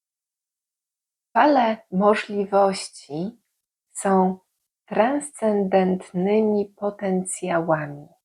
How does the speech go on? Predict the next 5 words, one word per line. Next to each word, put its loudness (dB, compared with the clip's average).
które 2
przejawiają 4
się -8
dzięki -2
wolności -2